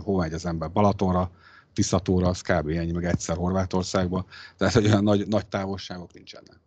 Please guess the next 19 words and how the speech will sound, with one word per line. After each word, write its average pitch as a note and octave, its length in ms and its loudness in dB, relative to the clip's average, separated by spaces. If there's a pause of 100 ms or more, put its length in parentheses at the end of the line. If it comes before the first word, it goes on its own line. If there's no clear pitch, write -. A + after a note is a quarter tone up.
Úgyhogy, - 340 -6
úgyhogy - 180 -10
maga F2+ 240 -4
a F#2 100 -6 (200)
földrajzi F2 600 -6 (220)
adottság E2+ 560 -8
is E2+ 100 -6
szerintem E2 640 -6
arra D2 160 -2
predestinálja E2+ 680 -4
az F2 120 -6
országot, E2+ 600 -4
hogy, F2 280 -4 (260)
hogy - 100 -6
az E2+ 300 0
elektromobilitás E2+ 840 -2
az, F2+ 200 -6 (200)
az - 100 -10
progresszívan, F2 800 -4